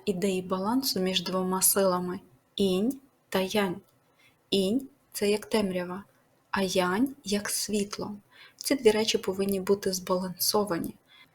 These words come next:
Це дуже цікава книга. Вона настільки давня, що навіть старша за піраміди Єгипту.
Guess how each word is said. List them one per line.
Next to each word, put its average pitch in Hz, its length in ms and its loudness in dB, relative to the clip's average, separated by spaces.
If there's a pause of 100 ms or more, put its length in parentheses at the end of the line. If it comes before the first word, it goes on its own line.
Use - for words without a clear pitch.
(240)
Це 190 400 0
дуже 196 460 2
цікава 175 440 -2
книга. 175 420 -4 (380)
Вона 208 180 2
настільки 240 600 0
давня, 233 520 2
що - 180 -4
навіть 185 420 -6
старша 233 800 0
за 196 160 -2
піраміди 190 480 -2
Єгипту. - 640 -2